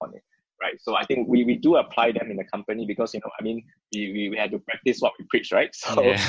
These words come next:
Speaker 1: that is something that we actually build into the culture of the company as well.
Speaker 2: Okay, so how,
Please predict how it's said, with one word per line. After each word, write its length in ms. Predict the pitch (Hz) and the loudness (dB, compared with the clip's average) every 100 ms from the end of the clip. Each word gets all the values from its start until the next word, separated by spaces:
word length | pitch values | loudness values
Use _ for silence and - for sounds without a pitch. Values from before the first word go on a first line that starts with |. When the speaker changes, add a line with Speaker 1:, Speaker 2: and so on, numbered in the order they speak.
| 110 | -2
Speaker 1:
that 140 | - 113 | -4 -4
is 80 | - | -6
something 320 | 113 - 113 | -8 -8 -6
that 120 | 107 101 | -4 -2
we 140 | 101 | -2
actually 240 | - 117 | -2 -4
build 200 | 107 110 - 98 | -4 -4 -8 -8
into 140 | 95 | -6
the 120 | 95 - | -6 -8
culture 320 | - _ - | -18 _ -6
of 60 | - | -4
the 80 | - - | -8 -10
company 360 | 185 98 - | -10 -8 -6
as 140 | 85 - | -6 -8
well. 1700 | - _ _ _ _ _ _ _ - - - _ _ _ _ - 160 | -20 _ _ _ _ _ _ _ -20 -20 -20 _ _ _ _ -6 -4
Speaker 2:
Okay, 240 | - 117 | -2 0
so 240 | 131 240 233 | 2 0 0
how, 720 | - - 185 196 196 190 | -2 2 4 4 0 -2